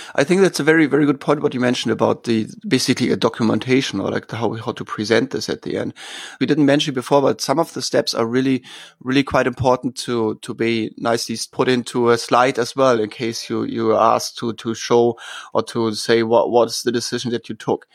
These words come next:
Uh, why is it the decision that you at the end took? So I think putting this into a nice structure and planning the scenarios, doing the matrix, and, and so that will definitely help to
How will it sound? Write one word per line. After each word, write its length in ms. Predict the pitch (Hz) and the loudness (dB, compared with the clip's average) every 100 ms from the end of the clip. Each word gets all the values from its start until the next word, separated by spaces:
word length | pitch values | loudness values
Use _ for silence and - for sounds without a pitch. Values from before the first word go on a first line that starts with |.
| - - - - | -20 -20 -14 -4
Uh, 140 | 117 | 0
why 180 | 110 131 | 2 2
is 140 | 131 127 | 2 0
it 120 | 117 | -4
the 80 | 127 | -6
decision 400 | 101 - 101 117 | -6 -6 -4 -4
that 180 | 110 | -4
you 100 | 117 - | -4 -2
at 120 | 123 | -2
the 120 | - 123 | 2 2
end 160 | 107 | 2
took? 220 | - 107 | -2 -6
So 180 | - 107 | -2 0
I 80 | 110 | 0
think 380 | 113 143 135 - | 0 0 0 2
putting 220 | 160 160 | 2 4
this 180 | 151 143 | 2 0
into 200 | 135 143 | -2 2
a 60 | |
nice 240 | 127 120 120 | 4 2 0
structure 600 | - 139 135 - 165 165 | -2 0 0 -2 0 0
and 260 | - 120 - | 0 -4 -4
planning 340 | 139 123 139 | 0 2 2
the 100 | 131 | -2
scenarios, 760 | - 120 120 127 135 127 120 | -2 0 2 2 2 0 -2
doing 220 | - 135 131 | -2 -2 0
the 80 | |
matrix, 720 | 123 120 123 - 123 123 - - | 2 0 0 0 0 0 -2 -8
and, 160 | - | -6
and 240 | - 147 120 | -6 -6 -6
so 240 | 120 117 - - - | -6 -6 -10 -12 -8
that 160 | 117 | -4
will 180 | 131 127 - - | -2 -2 -4 -2
definitely 440 | 147 175 147 143 | 0 0 0 0
help 320 | 127 120 139 | 2 2 0
to 360 | - 123 117 113 | -2 0 0 -2